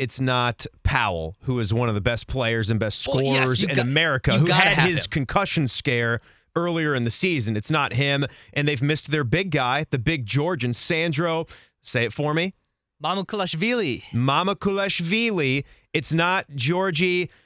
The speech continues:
Speaker 1: Bezhanishvili. Bezhanishvili.
Speaker 2: From, from Illinois.
Speaker 1: Robbie Hummel says it so well.
Speaker 2: He's very
Speaker 1: The,
Speaker 2: good.
Speaker 1: the Big Ten broadcaster, the former Purdue baller.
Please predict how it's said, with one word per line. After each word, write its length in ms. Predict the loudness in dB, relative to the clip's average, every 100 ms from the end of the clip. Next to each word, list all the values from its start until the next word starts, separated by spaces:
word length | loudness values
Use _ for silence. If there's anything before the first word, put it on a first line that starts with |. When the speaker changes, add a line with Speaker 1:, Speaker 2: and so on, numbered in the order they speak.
| _ -2
Speaker 1:
Bezhanishvili. 1000 | 0 2 0 0 2 2 2 0 -2 -4 _ -20 -20 -8
Bezhanishvili. 840 | 0 0 2 0 2 2 2 2 0
Speaker 2:
From, 180 | -2
from 280 | -4 -6 -6
Illinois. 520 | -4 -4 -2 -2 -2 -2
Speaker 1:
Robbie 300 | 0 2 2
Hummel 320 | 2 2 2
says 260 | 0 -2 0
it 80 | -2
so 200 | 0 2
well. 280 | 2 2
Speaker 2:
He's 140 | 0 0
very 260 | -2 -2
Speaker 1:
The, 40 | -2
Speaker 2:
good. 120 | -2
Speaker 1:
the 60 | 0
Big 180 | -2
Ten 240 | 0 0 2
broadcaster, 600 | 2 0 0 -2 0 -2
the 120 | -4
former 280 | -4 -2 0
Purdue 380 | 0 2 2 2
baller. 460 | 0 0 -2 -4